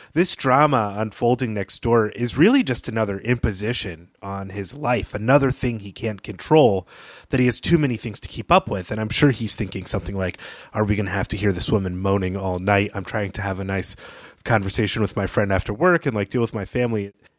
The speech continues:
And John's irritation and kind of mild frustrations and outbursts really grow throughout this story that just demonstrate that he's just got too much going on. But the many roles of John is also a crucial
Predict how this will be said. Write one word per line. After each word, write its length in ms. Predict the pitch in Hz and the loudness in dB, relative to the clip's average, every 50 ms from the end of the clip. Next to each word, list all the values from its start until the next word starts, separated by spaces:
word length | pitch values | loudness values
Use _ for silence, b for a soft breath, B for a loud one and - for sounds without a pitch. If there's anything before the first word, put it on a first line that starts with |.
| _ _ _ | _ _ _
And 140 | _ 147 143 | _ 0 2
John's 240 | 151 185 175 151 135 | 4 2 2 0 -2
irritation 720 | 131 131 127 127 113 - - 113 107 - - 113 104 92 - | 0 2 2 2 2 -2 -4 -6 -4 -4 -6 -8 -8 -10 -8
and 320 | - 104 101 98 98 92 - - - | -6 -6 -6 -6 -8 -10 -12 -16 -14
kind 180 | 107 - 127 117 | -6 -2 -2 -2
of 60 | 107 | 0
mild 380 | 104 104 107 107 113 113 110 - | 0 0 4 4 6 6 6 4
frustrations 680 | - - 113 98 - - - 104 98 - - 107 92 | 2 -2 -2 -2 -2 -4 -4 -4 -4 -4 -4 -6 -6
and 140 | 110 98 - - | -8 -10 -8 -2
outbursts 580 | 110 107 110 - _ 113 98 87 - - - - | 2 2 2 2 _ -4 -4 -4 -8 -8 -2 0
really 220 | 127 127 123 117 | 2 2 2 0
grow 440 | 98 - 113 104 101 101 101 101 98 | -4 -4 -4 0 2 4 4 4 2
throughout 380 | - - 104 107 98 95 - | 2 0 -2 -2 -2 -4 -4
this 160 | - - 95 - | -6 -4 -2 -2
story 420 | - - 104 98 95 95 92 90 | -2 -2 -2 -2 0 0 0 0
that 160 | 87 95 95 _ _ _ | -2 -2 -4 _ _ _
just 300 | - - 147 - - _ | 0 0 0 0 -2 _
demonstrate 540 | - 123 113 110 113 - - - 107 92 - | 4 4 4 4 2 -2 -2 -4 -4 -4 -4
that 120 | - 92 - | -8 -12 -8
he's 300 | - 107 98 92 - - | -6 -6 -6 -4 -6 -8
just 560 | _ - 117 110 107 101 - - - - - b b b b - | _ 0 2 2 2 2 0 -4 -6 -8 -16 b b b b 0
got 280 | 107 101 101 - - | 0 2 2 0 -6
too 160 | - - 113 | -4 -4 -2
much 240 | 101 101 92 - - | -2 -2 -4 -4 -6
going 300 | - - 92 90 90 90 | -4 -4 -4 -4 -2 0
on. 340 | 98 117 117 92 85 87 82 B B B B B B B B B B B B B B B - | 2 2 2 2 0 -4 -8 B B B B B B B B B B B B B B B 0
But 140 | - - _ _ _ _ _ _ | 0 0 _ _ _ _ _ _
the 100 | 180 165 | 0 2
many 220 | 175 202 208 190 | 4 2 2 4
roles 240 | 147 147 151 143 123 | 4 4 2 2 0
of 100 | 117 101 | -4 -6
John 440 | - 120 110 117 117 113 107 107 - _ - | -2 0 2 2 2 2 0 -2 -8 _ -8
is 180 | - 123 117 | -6 2 2
also 240 | 147 139 131 - 151 | 2 2 4 4 2
a 60 | 127 113 | 2 2
crucial 720 | - - - 151 139 - - 147 127 120 113 113 104 - | 0 0 2 2 2 2 2 2 2 2 2 0 -2 -4